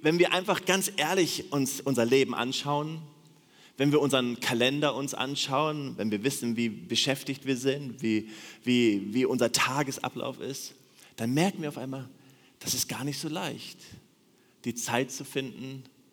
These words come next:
um Gott zu be-, um, um, um zu beten. Und vielleicht auch noch so zu beten,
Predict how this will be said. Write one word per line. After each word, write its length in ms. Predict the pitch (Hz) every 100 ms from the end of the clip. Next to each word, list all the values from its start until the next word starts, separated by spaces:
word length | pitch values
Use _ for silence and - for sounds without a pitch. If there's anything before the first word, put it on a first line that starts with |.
| _ _ _ _
um 100 | 107
Gott 200 | 117 110
zu 180 | - 104
be-, 140 | 113 - -
um, 200 | 113 113
um, 260 | 107 104 -
um 180 | 107
zu 160 | - 104
beten. 420 | 147 151 - - - - _ _ _ - - _
Und 100 | 135
vielleicht 460 | 156 175 247 - 151
auch 140 | 156
noch 260 | 160 - 107
so 240 | 143 233
zu 240 | - 131
beten, 480 | 113 117 - 151 160